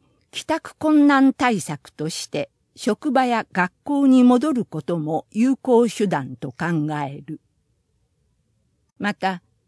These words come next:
運行可能な交通事業者には、終電後の運行継続に協力を仰ぐなど、皆で助け合うことが、温かい京都になると考えるが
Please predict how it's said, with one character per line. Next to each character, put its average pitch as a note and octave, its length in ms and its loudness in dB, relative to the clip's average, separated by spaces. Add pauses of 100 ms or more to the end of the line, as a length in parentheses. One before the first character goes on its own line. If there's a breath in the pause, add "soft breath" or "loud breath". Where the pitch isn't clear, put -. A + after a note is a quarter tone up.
(120)
運 D#4 220 0
行 D4+ 340 -2
可 C4 200 -2
能 C#4+ 280 2
な A#3+ 340 0
交 C#4+ 200 -2
通 C4 360 -2
事 G#3+ 140 -4
業 A#3 280 2
者 D3+ 180 -6
に D3+ 180 -4
は、 D#3 220 -4 (340)
終 D4+ 340 -2
電 C#4 300 2
後 B3 120 2
の A3+ 360 0
運 C#4 220 2
行 C4+ 340 -2
継 B3+ 280 -2
続 A#3 340 -2
に A3+ 160 0
協 C4 300 0
力 A#3 440 -2
を G3+ 160 0
仰 F#3+ 420 -2
ぐ - 20 -
な C#3+ 200 -8
ど、 D3+ 240 -12 (480)
皆 C4 340 2
で E3+ 220 -4 (100)
助 - 420 -8
け C#4+ 100 0
合 C4 100 2
う F3 80 -4
こ - 160 -10
と E3+ 160 -4
が、 D3+ 240 -6 (400)
温 D4 440 -4
か D4 180 -6
い F3+ 100 -4
京 A#3 320 -2
都 D#3+ 160 -6
に D3 160 -4
な F#3 160 0
る D#3+ 140 -4
と D#3+ 180 -6
考 F#3+ 440 -2
え E3 200 -2
る C#3+ 180 -8
が D3 240 -6